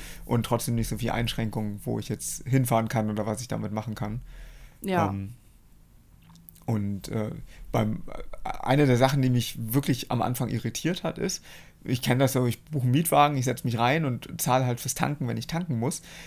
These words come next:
Speaker 1: Aber beim, beim Camper muss ich, ich weiß nicht, ob's Anbieter gibt, bei denen das anders ist, aber eigentlich muss ich immer Meilen kaufen. Also ich muss
Speaker 2: Mhm.
Speaker 1: quasi wissen, wie viel ich damit fahren möchte.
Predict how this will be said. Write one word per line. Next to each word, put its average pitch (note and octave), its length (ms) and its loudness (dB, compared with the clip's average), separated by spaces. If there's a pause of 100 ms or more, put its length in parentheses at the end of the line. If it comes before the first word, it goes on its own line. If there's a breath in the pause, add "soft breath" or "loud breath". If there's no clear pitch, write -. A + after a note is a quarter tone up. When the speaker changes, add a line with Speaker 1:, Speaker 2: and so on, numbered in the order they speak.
Speaker 1:
Aber B2 260 6
beim, A#2 400 2
beim A#2 200 0
Camper F#3 480 -2 (260 loud breath)
muss C#3 200 6
ich, D3 160 2
ich - 80 -6
weiß B2+ 160 4
nicht, C#3 100 0
ob's - 240 -2
Anbieter B2+ 380 2
gibt, C3 160 -2
bei A#2+ 100 2
denen A#2 140 0
das A#2 160 -4
anders D#3 320 0
ist, C#3 120 -2
aber A#2 200 0
eigentlich F3 260 0
muss E3+ 160 0
ich E3 100 -6
immer D#3 360 2 (560 loud breath)
Meilen B2 500 6 (120)
kaufen. A2+ 480 -2 (120)
Also A2+ 220 2
ich A#2 100 0
muss D3 180 4
Speaker 2:
Mhm. C4 60 4
Speaker 1:
quasi C3+ 440 6 (220 loud breath)
wissen, E3+ 540 2
wie D3+ 80 2
viel E3+ 240 0
ich E3 80 2
damit C#3+ 260 2
fahren C#3+ 300 0
möchte. A2+ 400 -4